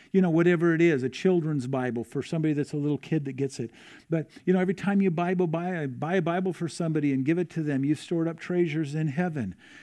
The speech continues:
You support one eighty Missions. I mean, those shares of people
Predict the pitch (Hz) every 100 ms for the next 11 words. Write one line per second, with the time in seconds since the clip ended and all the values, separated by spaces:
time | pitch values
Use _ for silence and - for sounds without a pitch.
0 | - 165 165 185 - 190 165 156 175 180
1 | 180 175 170 180 - 127 98 - - _
2 | _ - 165 170 156 165 - - 202 196
3 | 151 156 - 202 196 165